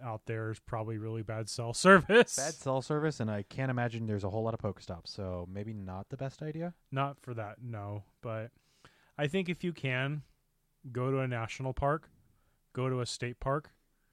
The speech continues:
Speaker 1: go somewhere you haven't been before. And, I mean, obviously state parks are gonna have a good amount of stops, but don't go, like, deep in the backwoods. Go to somewhere, if you have a central park,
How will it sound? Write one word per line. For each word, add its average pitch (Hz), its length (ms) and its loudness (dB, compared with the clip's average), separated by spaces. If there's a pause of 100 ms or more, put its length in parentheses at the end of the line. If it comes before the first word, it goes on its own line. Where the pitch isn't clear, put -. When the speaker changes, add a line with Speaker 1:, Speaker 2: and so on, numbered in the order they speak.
(300)
Speaker 1:
go 127 100 -2
somewhere 147 340 2
you 131 120 2
haven't 120 360 0
been 113 200 -4
before. 139 420 0
And, 120 240 -4 (880)
I 175 40 -8
mean, 135 340 0 (260)
obviously 139 480 0
state 131 240 -2
parks 123 240 -2
are 131 80 -2
gonna 120 160 -2
have 110 160 -4
a 110 40 -8
good 110 180 -4
amount 110 180 -4
of 104 60 -8
stops, 117 400 -4
but 120 120 -8
don't 117 220 -4
go, 113 260 -4 (240)
like, 123 300 -6 (400)
deep 120 220 -4
in 117 80 -4
the 110 80 -6
backwoods. 123 640 -4 (640)
Go 139 140 -2
to 131 100 0
somewhere, 127 640 0
if 120 100 -6
you 151 80 2
have 127 140 2
a 113 80 -2
central 120 380 -2
park, 127 360 -2